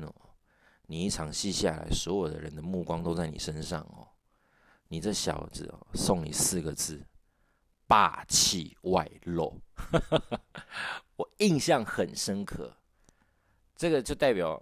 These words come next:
他说的，你在演戏的时候，所有人的目光就一定会在你身上。为什么？你演戏会让人家有一种想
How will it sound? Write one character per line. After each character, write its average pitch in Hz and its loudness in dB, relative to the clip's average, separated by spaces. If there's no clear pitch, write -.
他 - -2
说 107 0
的， 87 -6
你 143 -4
在 185 2
演 101 0
戏 123 -4
的 107 -2
时 95 -6
候， 113 -2
所 131 -2
有 170 2
人 98 -2
的 90 -6
目 120 -6
光 120 -8
就 - 0
一 120 -4
定 131 -6
会 120 -4
在 104 -6
你 80 -12
身 80 -16
上。 - -14
为 143 0
什 90 -10
么？ - -20
你 185 -2
演 151 0
戏 127 -4
会 131 0
让 117 -2
人 92 -2
家 98 -2
有 90 -2
一 85 -2
种 85 -10
想 - -8